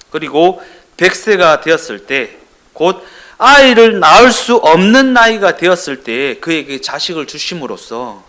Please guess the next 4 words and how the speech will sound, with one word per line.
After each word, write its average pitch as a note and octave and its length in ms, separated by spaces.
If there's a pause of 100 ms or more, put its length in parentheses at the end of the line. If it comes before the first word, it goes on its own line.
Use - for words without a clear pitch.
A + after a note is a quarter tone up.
(600)
아브라함에게 A3+ 640
약속하신 F#3 580
그 B3 240
후손이 E3+ 540